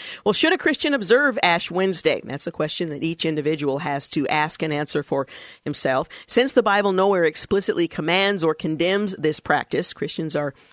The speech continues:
at liberty to prayerfully decide whether or not to observe Ash Wednesday and how. If a Christian does decide to observe the occasion,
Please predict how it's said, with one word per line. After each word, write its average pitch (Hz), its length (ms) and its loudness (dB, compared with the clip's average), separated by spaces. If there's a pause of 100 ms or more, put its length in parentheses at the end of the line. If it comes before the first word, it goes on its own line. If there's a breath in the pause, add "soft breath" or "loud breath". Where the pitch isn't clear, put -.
(220 loud breath)
at 175 140 -2
liberty 185 460 2
to 147 460 -2
prayerfully 185 580 2
decide 160 400 0
whether 165 280 0
or 156 60 0
not 151 260 -2
to 156 200 0
observe 156 400 -2
Ash 156 240 -4
Wednesday 151 520 -2
and 143 240 -4
how. 170 520 2 (400 loud breath)
If 214 100 4
a 226 60 6
Christian 240 380 2
does 233 200 4
decide 180 380 0
to - 80 -2
observe 185 500 2
the 185 280 -2
occasion, 185 580 -2